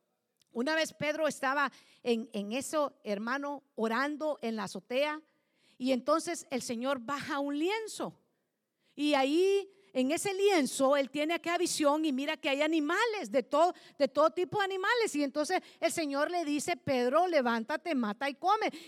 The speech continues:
Y el Pedro volteó a ver que hab-, ahí habían unos animalitos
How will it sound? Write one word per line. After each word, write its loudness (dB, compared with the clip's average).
Y 0
el 0
Pedro 2
volteó -2
a 0
ver -2
que -6
hab-, -4
ahí 0
habían -2
unos -4
animalitos -2